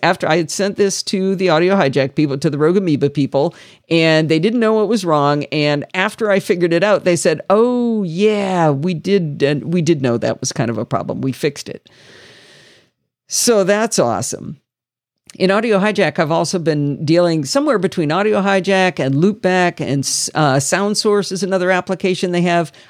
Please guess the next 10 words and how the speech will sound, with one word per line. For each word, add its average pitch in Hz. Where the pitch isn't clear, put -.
I've 175
been 180
having 175
this 151
problem 180
where 151
my 143
audio 175
gets 135
looped 147